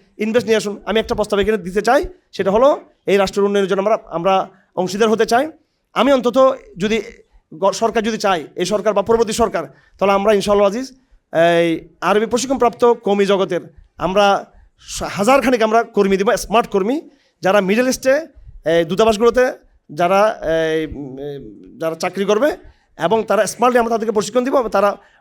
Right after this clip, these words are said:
বিপুল পরিমাণে হাজার মিলিয়ন বিলিয়ন বিনিয়োগ তারা নিয়ে আসতে পারবে ইনশাআল্লাহ আজিজ। আমরা আশিক, আশিক চৌধুরীকে দেখছি, আমরা আশিক প্রেজেন্টেশন, আশিক চৌধুরীর প্রেজেন্টেশন, আলহামদুলিল্লাহ আশিক চৌধুরী যে আশিক,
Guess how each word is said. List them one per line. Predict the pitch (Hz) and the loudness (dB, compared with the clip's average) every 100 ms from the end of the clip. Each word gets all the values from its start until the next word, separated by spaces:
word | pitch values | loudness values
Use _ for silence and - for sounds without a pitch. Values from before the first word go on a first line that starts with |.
| - | -18
বিপুল | 139 311 - 370 370 349 | 0 2 4 6 8 8
পরিমাণে | - 302 285 285 | 6 4 4 4
হাজার | 269 180 233 262 240 | 2 2 2 2 2
মিলিয়ন | 208 233 226 | 2 2 2
বিলিয়ন | 220 240 285 - _ - | 2 2 0 -6 _ -10
বিনিয়োগ | 139 202 190 | 0 0 2
তারা | 202 | 0
নিয়ে | 196 | 0
আসতে | 170 190 | 0 0
পারবে | 180 | 0
ইনশাআল্লাহ | 170 175 165 156 | 0 0 0 -2
আজিজ। | 139 139 - _ _ _ _ _ | -4 -10 -16 _ _ _ _ _
আমরা | - 165 208 | -6 -2 0
আশিক, | - 208 233 - | 0 -2 -4 -4
আশিক | 185 226 | -6 -4
চৌধুরীকে | 254 262 254 | -4 -4 -2
দেখছি, | 269 302 | -2 0
আমরা | 247 | 2
আশিক | 214 202 - | 0 -2 -2
প্রেজেন্টেশন, | 208 214 208 196 - - _ _ _ _ | -2 -2 -2 -4 -4 -16 _ _ _ _
আশিক | 147 175 | -6 -6
চৌধুরীর | 220 240 | -2 0
প্রেজেন্টেশন, | 220 202 202 196 165 | 2 0 0 -2 -2
আলহামদুলিল্লাহ | 175 196 240 262 247 | -2 0 0 0 0
আশিক | 202 202 226 | 0 -4 -4
চৌধুরী | 247 247 | -2 0
যে | 226 208 208 - - - | 0 0 -2 -12 -20 -14
আশিক, | - 196 240 | -4 -4 -4